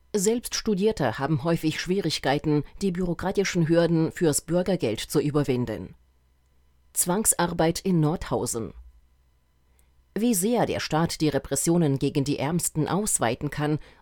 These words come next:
ohne den bürgerlich-demokratischen Anschein zu verlieren, testet er längst aus. Man mag es kaum glauben. Am Mittwoch berichtete die Zeit darüber, wie mit Handschellen und Pfefferspray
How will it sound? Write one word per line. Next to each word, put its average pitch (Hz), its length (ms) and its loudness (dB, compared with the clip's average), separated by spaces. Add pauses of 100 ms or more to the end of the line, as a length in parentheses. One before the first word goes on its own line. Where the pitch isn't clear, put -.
ohne 233 300 2
den 139 200 2
bürgerlich-demokratischen 143 1200 0
Anschein 165 420 -2
zu 139 140 -2
verlieren, 143 540 2 (300)
testet 254 380 -2
er 190 120 0
längst 170 340 0
aus. - 400 -2 (420)
Man 196 280 6
mag 190 220 2
es 185 140 2
kaum 175 280 4
glauben. 170 520 -2 (540)
Am 233 200 2
Mittwoch 220 420 0
berichtete 170 500 0
die 135 140 -4
Zeit - 400 0
darüber, 147 500 2 (240)
wie 214 240 0
mit 190 240 0
Handschellen 170 540 0
und 139 240 -2
Pfefferspray 156 720 -2